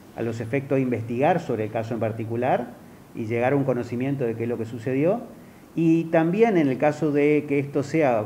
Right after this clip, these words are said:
a través de una vía penal o civil o a través de la que llamamos redargución de falsedad, que es decir, probar que lo que se dijo no era cierto, cuando haya sentencia, lo que hacen normalmente los juzgados es comunicar al colegio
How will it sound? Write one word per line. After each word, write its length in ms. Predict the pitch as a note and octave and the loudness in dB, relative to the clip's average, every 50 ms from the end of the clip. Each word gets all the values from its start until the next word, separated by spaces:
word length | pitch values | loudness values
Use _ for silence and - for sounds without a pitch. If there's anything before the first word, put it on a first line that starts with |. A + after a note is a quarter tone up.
| - A2+ | -2 -4
a 80 | A#2 | -4
través 220 | A2+ A#2+ A#2+ B2+ C#3 | -2 -2 0 0 0
de 40 | D3 | 0
una 160 | D3 C#3 C3 | 0 -2 0
vía 240 | C3+ C#3+ C#3 C#3 C#3 | 0 0 0 0 0
penal 460 | C3 B2 C3+ D#3+ F3 F#3 E3+ D3 A#2+ | -2 0 0 2 2 2 2 2 0
o 60 | A2 | -2
civil 560 | A2+ A2 A2+ A2+ C3 D#3+ F#3 F#3+ F3+ D3+ B2 | -2 -4 -4 -2 0 2 2 4 4 4 2
o 440 | A2 G#2+ G2+ G2+ G2 F#2 - - E2 | 2 2 0 0 -2 -4 -6 -6 -4
a 140 | G#2+ G#2+ A2 | -4 -4 -4
través 240 | A2 G#2 A2 B2 C#3 | -4 -4 -2 0 2
de 80 | D3+ D3+ | 2 2
la 280 | D3 C#3+ C3 C3 A#2+ C3 | 2 2 2 0 0 -2
que 160 | A#2 A#2 A#2 | -6 -4 -4
llamamos 420 | A2+ A2+ A#2 B2 C3 C#3+ D3+ D3 | -2 -2 -2 0 0 0 0 0
redargución 460 | C#3 C3+ B2+ A#2+ A#2+ A#2 A2 C#3+ D3 | 0 0 0 0 -2 -2 -4 -2 -4
de 60 | D3 - | -4 -2
falsedad, 600 | - B2 A#2+ A2 A#2+ B2 D3+ E3 D3+ A2+ F2 - | -2 -2 -2 -2 -2 0 2 2 2 2 -2 -6
que 100 | A2+ A2 | -8 -8
es 40 | |
decir, 220 | A2 A#2+ C3 A2+ - - - - - - - - | -6 -6 -6 -6 -6 -10 -16 -18 -20 -20 -10 -6
probar 440 | - C3 B2+ B2+ C3 C#3+ D#3 E3 - | -2 0 2 4 4 4 4 2 2
que 120 | - D3+ | 0 0
lo 160 | B2+ B2 A#2 A2 | 2 2 0 0
que 80 | B2+ A2+ | -2 -4
se 160 | A2+ B2 A2+ | -4 -4 -4
dijo 320 | A2+ B2+ A#2 - - A#2+ | -4 -4 -4 -2 -2 -2
no 80 | A2 A2 | -2 -2
era 160 | A2+ B2+ C3+ | -2 -4 -4
cierto, 560 | - - G3 G3 E3+ D3 - - F#3+ G#3+ A#3 A#3 - - - - - - - - - - - - - - - - | 0 2 4 4 4 2 0 -2 -2 -2 -4 -4 -10 -16 -20 -20 -20 -20 -20 -20 -20 -20 -20 -20 -20 -20 -4 0
cuando 320 | D3 C#3 C3 C3 B2+ C3 | 2 2 2 2 2 2
haya 220 | B2+ C#3+ D3 D#3+ D3 | 2 2 2 2 2
sentencia, 720 | - F#3+ F3+ F3 G3 G3+ F#3 E3+ E3+ E3+ F3 F3+ F#3+ G3+ | 2 0 2 4 4 6 6 6 4 2 2 2 4 4
lo 180 | E3 C3 A2+ A2 | 2 2 2 2
que 120 | B2+ A#2+ | 2 0
hacen 340 | B2 C3 C3 - D3+ C#3 C3 | 0 0 0 -2 0 0 0
normalmente 580 | B2+ B2+ B2+ C3 C3 C3 C#3 D3 D3 C#3 C#3+ | 0 0 0 0 0 2 2 0 0 0 -2
los 160 | C3+ C#3 C#3 C#3 | -2 -2 -2 -2
juzgados 480 | F3+ E3 C#3 D#3+ D#3 D#3+ F#3 F#3+ F#3+ | -2 -2 0 2 2 2 2 2 0
es 100 | E3 C#3 | -2 -4
comunicar 680 | C#3 - C3+ B2+ B2 A#2+ A#2+ A#2+ A#2+ A#2 - F#3+ G#3 A3 | -2 -2 0 0 0 0 -2 -2 -4 0 2 2 4 6
al 160 | F#3+ D#3 C#3 | 4 4 4
colegio 600 | C#3+ D3+ D3 D3 D3+ C#3+ - - - C#3 E3 F#3+ | 2 2 2 4 2 2 0 0 -2 0 0 0